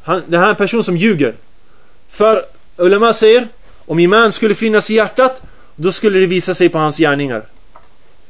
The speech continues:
Om en person verkligen tror att den vägen jag går leder till helvetet, då skulle han inte gå den vägen. I dunya, om en person går rakt mot en eld, en, en avgrund, han skulle inte fortsätta gå den här vägen, han skulle vända sig bort.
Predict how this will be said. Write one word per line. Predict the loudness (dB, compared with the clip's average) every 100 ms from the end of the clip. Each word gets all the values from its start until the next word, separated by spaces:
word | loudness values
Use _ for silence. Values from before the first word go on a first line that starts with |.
| -20 -20 -12
Om | -4 -2
en |
person | 0 0 2 2
verkligen | 0 0 0 0
tror | 2 4 4 -2 -18 -20 -6
att | -4 -4 -4
den | -2 0
vägen | 2 0 0
jag | 0 4
går | 4 4 0 -8 -20 -16
leder | 0 2 4 4
till | 2
helvetet, | 2 2 2 2 -2 -2
då | -8
skulle | -2 0
han | 2
inte | 0
gå | 0 0
den | 2
vägen. | 2 0 -6 -14 -20 -20 -20 -10
I | -4
dunya, | 2 2 4 2
om |
en | 2
person | 0 0 0
går | 4 4
rakt | 4 2
mot | -2 -4
en | -2
eld, | 0 -2 -4 -12 -20 -16
en, | -10 -8
en | -6 0
avgrund, | 0 2 2 0 0 -12 -20 -20 -20 -20 -20 -20 -20 -20 -6
han | -4
skulle | -2 -4
inte | -4
fortsätta | -6 -4 -2 0
gå | 2 2
den | 2
här | 2
vägen, | 2 0
han | -2
skulle | -2 -2
vända | 0 0
sig | 0
bort. | 0 0 -4